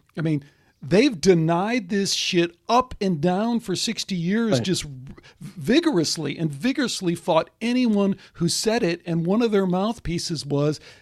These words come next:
Speaker 1: this Aviation Weekly, where they would kinda
Speaker 2: Right.
Speaker 1: disseminate this, "This can't possibly be true. You would be a fool to believe any of this stuff." Just, if you would.
Speaker 2: Right.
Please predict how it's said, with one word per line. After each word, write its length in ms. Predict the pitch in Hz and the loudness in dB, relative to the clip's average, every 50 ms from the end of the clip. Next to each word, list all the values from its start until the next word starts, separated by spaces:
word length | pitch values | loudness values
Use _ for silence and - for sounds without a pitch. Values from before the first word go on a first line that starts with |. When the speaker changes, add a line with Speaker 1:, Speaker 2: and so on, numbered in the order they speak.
| _ _ - | _ _ -4
Speaker 1:
this 260 | 170 165 165 - - _ - - | -2 -2 -2 -6 -12 _ -6 -4
Aviation 580 | 170 175 160 190 180 170 175 170 - 175 160 | -2 -2 0 0 0 0 0 0 -2 -2 -2
Weekly, 540 | 165 196 240 240 - - - 143 143 143 147 | 0 0 -2 -2 -4 -8 -4 -2 -2 -2 -2
where 320 | 139 139 143 151 143 143 | -2 -2 -2 0 0 0
they 140 | 139 151 147 | 0 -2 -2
would 260 | 139 143 147 143 - | -2 -2 -4 -4 -4
kinda 160 | - 156 151 147 | -2 -2 0 0
Speaker 2:
Right. 100 | 151 139 | 0 -2
Speaker 1:
disseminate 720 | 147 147 - - - 180 208 214 190 151 143 139 - - | -2 -4 -2 -2 0 0 2 2 2 0 -2 -4 -4 -4
this, 240 | 160 139 135 - - - - - _ | -6 -4 -6 -6 -10 -16 -20 -16 _
"This 180 | - 160 143 - | -4 -4 -4 -4
can't 380 | - - - 160 143 139 - | -6 -4 -4 -2 -2 -2 -2
possibly 640 | - - 202 196 202 208 - - 202 170 170 202 202 | -2 0 0 2 2 2 0 0 -2 -2 -2 -4 -2
be 160 | 160 196 202 | -2 -2 -4
true. 480 | - - - - 202 202 196 202 196 - - - - - | -4 -6 -6 -4 -2 0 0 0 0 -2 -6 -10 -18 -10
You 140 | - 160 | -6 -2
would 160 | 156 151 139 123 | -2 -2 -2 -2
be 140 | 143 131 | -2 0
a 100 | 131 123 | 0 -2
fool 420 | 120 - - 185 202 196 202 202 202 | -4 -6 -2 0 2 4 4 2 2
to 140 | - - 131 | 0 -4 -6
believe 400 | - 139 156 175 208 208 175 196 | -6 -2 0 0 0 0 0 0
any 180 | 190 190 190 | 0 2 0
of 100 | 196 190 | 0 0
this 160 | 170 185 165 | 0 -2 -2
stuff." 380 | - - - 185 185 180 170 - _ - - - _ _ - | -2 -4 -4 -2 -2 -2 -4 -6 _ -20 -20 -20 _ _ -4
Just, 260 | 208 214 - - - _ _ _ - | -2 -2 -2 -2 -8 _ _ _ -8
if 160 | 202 170 147 | -6 -6 -4
you 80 | 185 185 | -2 -2
would. 300 | 170 165 165 143 139 135 - _ _ _ _ _ _ _ _ _ - | 0 0 0 0 -2 -4 -12 _ _ _ _ _ _ _ _ _ -6
Speaker 2:
Right. 320 | 135 151 151 143 127 117 | -2 0 2 2 2 0